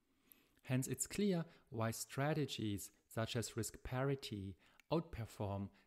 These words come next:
the minimum variance strategy. The latter is fooled by noise in correlation estimates. Now let's conclude that video with a final advice. Now, my final note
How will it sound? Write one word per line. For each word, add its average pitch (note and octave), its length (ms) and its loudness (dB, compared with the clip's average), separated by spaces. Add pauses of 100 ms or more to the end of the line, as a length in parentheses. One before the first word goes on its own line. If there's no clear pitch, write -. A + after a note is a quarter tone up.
(100)
the A2 80 -4
minimum G#2+ 400 2
variance G#2 600 0
strategy. - 640 -8 (880)
The G2+ 100 -4
latter A#2+ 360 0
is - 120 -4
fooled D#3+ 500 0
by G2 140 0
noise G2+ 500 -2 (420)
in A#2 100 2
correlation C#3+ 560 2
estimates. - 640 -12 (1600)
Now A#2 180 2
let's D#3+ 180 2
conclude F#3 420 2
that - 260 2
video G#2 600 2 (640)
with A2 120 -6
a A2 40 -4
final A2+ 480 2
advice. F#2 560 -8 (1080)
Now, A2 340 0 (100)
my B2+ 160 2
final F#3 320 2
note C#3+ 400 0